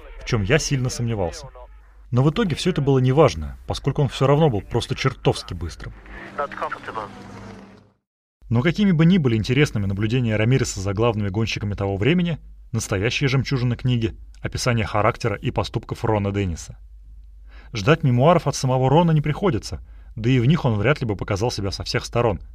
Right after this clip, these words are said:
как это делает Джо. Рамирес знал Рона ещё в те времена, когда Деннис был простым механиком в команде Брэбом. В конце семидесятых, незадолго до прихода Рона в чемпионат мира в качестве руководителя команды,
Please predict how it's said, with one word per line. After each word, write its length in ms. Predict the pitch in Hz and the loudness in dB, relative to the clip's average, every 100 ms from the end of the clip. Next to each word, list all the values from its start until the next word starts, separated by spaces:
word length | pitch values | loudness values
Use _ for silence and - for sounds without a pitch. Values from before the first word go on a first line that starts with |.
| - | -12
как 160 | 107 - | -8 -6
это 160 | 95 | -4
делает 300 | 87 92 92 | -4 -2 -4
Джо. 280 | 90 107 87 - - - - - - - - - - - | -2 -2 -2 -8 -18 -20 -20 -20 -20 -20 -20 -20 -20 -12
Рамирес 400 | - 107 190 196 | 0 4 6 4
знал 340 | 101 95 143 120 | 0 2 4 6
Рона 200 | 160 175 | 6 4
ещё 200 | 123 143 | 2 0
в 80 | - | -2
те 140 | 147 | -2
времена, 400 | 135 127 113 165 | 0 0 0 0
когда 220 | 151 113 | 0 0
Деннис 320 | 107 120 156 | 0 2 2
был 120 | 113 110 | 0 -2
простым 340 | 110 - 131 | -4 -2 0
механиком 500 | 117 - 131 143 127 | 0 2 2 2 -2
в 60 | - | -4
команде 340 | 107 104 110 | -2 -2 0
Брэбом. 400 | 120 113 80 69 - - - - - - - - - | 2 0 0 -8 -14 -18 -18 -20 -20 -20 -20 -20 -20
В 120 | - | -4
конце 220 | 120 165 | -4 -2
семидесятых, 680 | 147 143 139 - 202 - - - - 110 | 2 2 2 2 2 2 -4 -10 -8 -2
незадолго 480 | 107 131 156 139 | 0 4 4 4
до 80 | 113 | 2
прихода 360 | 113 - 135 110 | -2 0 2 4
Рона 360 | 117 139 127 - | 4 4 2 -2
в 60 | |
чемпионат 400 | - 107 120 113 | -4 -2 -2 0
мира 180 | 127 117 | 0 -2
в 60 | - | -2
качестве 340 | 117 - 117 | -4 -4 -6
руководителя 480 | 107 113 110 120 110 | -4 -4 -4 -6 -4
команды, 480 | 107 110 185 175 | -2 2 2 2